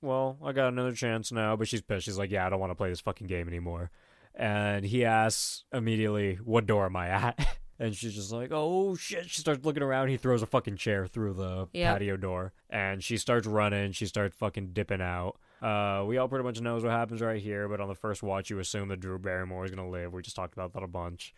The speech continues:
Speaker 1: So anyway, Casey gets chased. She gets stabbed in slow-mo.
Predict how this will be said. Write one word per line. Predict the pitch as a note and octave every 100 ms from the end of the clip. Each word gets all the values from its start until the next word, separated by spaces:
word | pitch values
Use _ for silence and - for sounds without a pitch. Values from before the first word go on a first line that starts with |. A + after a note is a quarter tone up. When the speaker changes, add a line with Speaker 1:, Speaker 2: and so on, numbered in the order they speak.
| _
Speaker 1:
So | - A#2 A2+
anyway, | C3 C#3 C3+ C3
Casey | B2 C3+ C3
gets | C3 G#2+
chased. | - G#2+ G#2+ -
She | A2
gets | G#2+ -
stabbed | - F#2 F#2 F#2 F#2 F#2 - -
in | G#2+ A#2
slow-mo. | - A2+ A#2 G#2 F2 E2+